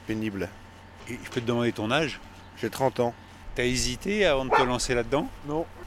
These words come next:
Speaker 1: mais il y a dix ans, on n'avait pas tous ces détracteurs-là quand même. Mais non, je regrette pas mon choix, hein, pas du tout.
Speaker 2: Je vais te laisser réparer ton tracteur
Speaker 1: Bah
Speaker 2: et
Speaker 1: oui.
Speaker 2: puis, euh, euh, j'espère que ça va être une bonne journée pour toi.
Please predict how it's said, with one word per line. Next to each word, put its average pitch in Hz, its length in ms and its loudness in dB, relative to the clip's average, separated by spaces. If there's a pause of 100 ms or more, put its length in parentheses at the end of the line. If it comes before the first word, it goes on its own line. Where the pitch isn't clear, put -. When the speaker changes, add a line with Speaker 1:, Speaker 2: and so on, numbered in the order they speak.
Speaker 1:
mais 123 100 -2
il - 20 4
y 135 40 4
a 139 40 4
dix 151 200 -2
ans, 185 60 6
on 175 40 8
n'avait 127 200 10
pas 156 140 6
tous 143 120 -2
ces 127 140 2
détracteurs-là 117 720 4
quand 104 100 -2
même. 98 200 -2 (440)
Mais 113 160 4
non, 113 200 6
je 139 80 2
regrette 110 260 4
pas 107 160 0
mon 107 180 0
choix, 131 360 0
hein, 131 40 -4 (160)
pas 107 80 -2
du 101 120 -8
tout. 110 180 -4 (1000)
Speaker 2:
Je - 80 -14
vais 120 60 0
te - 80 -12
laisser 120 260 0
réparer 113 360 2
ton 113 140 -4
tracteur 127 540 2
Speaker 1:
Bah 139 80 2
Speaker 2:
et - 40 0
Speaker 1:
oui. 113 60 -8
Speaker 2:
puis, 110 360 2
euh, 101 400 2 (960)
euh, 107 140 2
j'espère 131 320 4
que 127 80 -2
ça 123 120 2
va 120 60 4
être 113 100 0
une 117 120 0
bonne 117 160 0
journée 113 180 0
pour 104 160 -6
toi. 98 180 -4